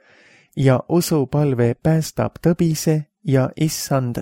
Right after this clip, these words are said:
tõstab ta üles, ja kui ta on pattu teinud, siis antakse talle andeks. Tunnistage siis üksteisele patud üles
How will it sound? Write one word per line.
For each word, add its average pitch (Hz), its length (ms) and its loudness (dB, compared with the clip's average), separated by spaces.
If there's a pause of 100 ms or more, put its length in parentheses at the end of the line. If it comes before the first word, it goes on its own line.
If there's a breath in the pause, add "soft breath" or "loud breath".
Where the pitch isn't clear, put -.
tõstab - 500 -2
ta 113 240 0
üles, 165 480 0 (500 soft breath)
ja 135 200 4
kui 156 260 0
ta 123 200 0
on 117 300 -4
pattu 165 400 -2
teinud, 156 560 0
siis 139 380 -2
antakse 143 640 -2
talle 143 420 0
andeks. 110 680 -4 (880 soft breath)
Tunnistage 160 720 2
siis 123 380 0
üksteisele 120 760 -2
patud 131 500 -2
üles 160 440 0